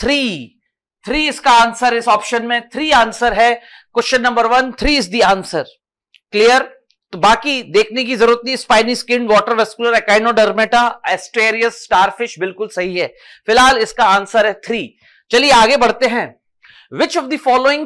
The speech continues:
pairs of animals are similar to each other? ठीक है, सही बात है। Which of the pair are similar to each other pertaining to the feature stated against them? मतलब वही against,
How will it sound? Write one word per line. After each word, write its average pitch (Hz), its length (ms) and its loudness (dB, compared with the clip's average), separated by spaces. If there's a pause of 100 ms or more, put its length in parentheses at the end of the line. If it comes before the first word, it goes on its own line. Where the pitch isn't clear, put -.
(100)
pairs 262 300 2
of 240 200 -6
animals 254 480 -2
are 226 140 2
similar 240 420 -4
to 254 240 -14
each 254 280 -4
other? 175 140 -2 (1000)
ठीक 226 160 -4
है, 269 100 0
सही 320 220 -2
बात 311 200 2
है। 233 60 -2
Which 247 200 -10
of 262 120 -2
the 294 160 -10
pair 269 160 2
are 247 140 2
similar 254 340 -8
to 269 160 -10
each 254 100 -10
other 262 160 -4 (120)
pertaining 254 500 -4
to 214 80 -12
the 202 140 -12
feature 254 520 -4 (400)
stated 226 540 -2
against 196 420 -8
them? 202 240 -2 (1040)
मतलब 339 200 0
वही 370 180 2
against, 285 380 -2